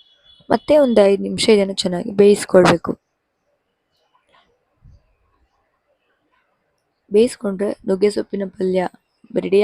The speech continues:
ಆಗತ್ತೆ. ಕವರ್ ಮಾಡಿ ಒಂದು ಐದು ನಿಮಿಷ ಇದನ್ನ ಮೀಡಿಯಂ ಫ್ಲೇಮಲ್ಲಿ ಇಟ್ಟು ಬೇಯಿಸ್ಕೊಳ್ಬೇಕು. ಇದಕ್ಕೆ ಯಾವುದೇ ನೀರನ್ನ ಹಾಕ್ಕೊಳ್ಬೇಕಾಗಿಲ್ಲ. ನೋಡಿ, ಒಂದು ಐದು ನಿಮಿಷ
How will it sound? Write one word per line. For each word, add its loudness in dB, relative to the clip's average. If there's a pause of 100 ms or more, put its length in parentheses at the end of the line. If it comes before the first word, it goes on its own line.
ಆಗತ್ತೆ. -4 (960)
ಕವರ್ 2
ಮಾಡಿ 4
ಒಂದು 0
ಐದು -2
ನಿಮಿಷ -4
ಇದನ್ನ -8 (360)
ಮೀಡಿಯಂ 2
ಫ್ಲೇಮಲ್ಲಿ 0
ಇಟ್ಟು 0
ಬೇಯಿಸ್ಕೊಳ್ಬೇಕು. -2 (1500)
ಇದಕ್ಕೆ -2
ಯಾವುದೇ 0
ನೀರನ್ನ -2
ಹಾಕ್ಕೊಳ್ಬೇಕಾಗಿಲ್ಲ. -4 (2250)
ನೋಡಿ, -2 (100)
ಒಂದು -4
ಐದು -8
ನಿಮಿಷ -8